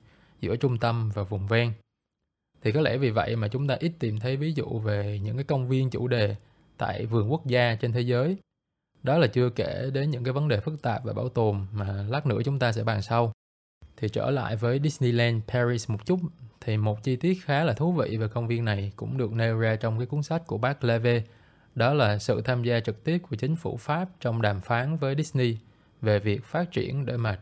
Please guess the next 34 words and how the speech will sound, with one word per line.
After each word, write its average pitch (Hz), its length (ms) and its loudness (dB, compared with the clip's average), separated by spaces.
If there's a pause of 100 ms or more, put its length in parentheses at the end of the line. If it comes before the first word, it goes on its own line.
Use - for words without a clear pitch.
tránh 135 220 0
một 160 180 2
cái 120 100 -2
vấn 139 180 0
đề 107 180 2
rất 135 160 -2
là 113 80 0
phức - 240 -8
tạp 107 240 -2 (540)
mà 104 220 0
cái 131 160 -4
công 127 160 0
viên 117 200 0
chủ 110 140 -2
đề 113 160 2
này, 98 300 -2 (140)
cụ - 160 -6
thể - 260 -6
là 117 200 -2
Disneyland 120 520 0
á, 139 80 -4 (420)
đã 107 120 0
tạo 101 300 0
ra 110 160 2
ở 110 120 -2 (100)
Florida. 107 380 0 (200)
Đó 120 200 0
là 104 300 -2 (260)
social 135 460 -2
exclusion, 120 640 -2 (460)
loại 117 220 0
trừ 107 200 0
xã 110 180 -4
hội. 107 300 -2